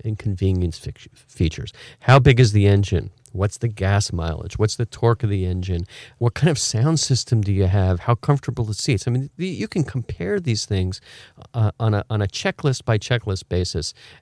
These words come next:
and, and it's, it's a very specific number. With solar panels, solar panels are like a commodity. It's like computer memory. Whether you buy this five gigabyte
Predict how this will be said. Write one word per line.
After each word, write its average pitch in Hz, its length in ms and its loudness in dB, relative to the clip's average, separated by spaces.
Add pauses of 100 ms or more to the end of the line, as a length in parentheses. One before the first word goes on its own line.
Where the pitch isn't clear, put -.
and, 107 400 0
and 107 400 0
it's, - 360 -2
it's 120 200 -2
a 110 40 2
very 131 280 2
specific - 480 -4
number. 85 280 -4 (1040)
With 156 240 2 (440)
solar 247 420 -2
panels, 95 540 0 (140)
solar 359 320 -2
panels 139 340 4
are 107 80 2
like 98 240 0
a 92 40 -4
commodity. 90 600 -2 (840)
It's - 180 2
like 135 140 4
computer 123 440 4
memory. 78 380 0 (100)
Whether 104 260 2
you 101 80 4
buy 95 460 4
this 127 300 2
five 113 460 4
gigabyte 101 640 4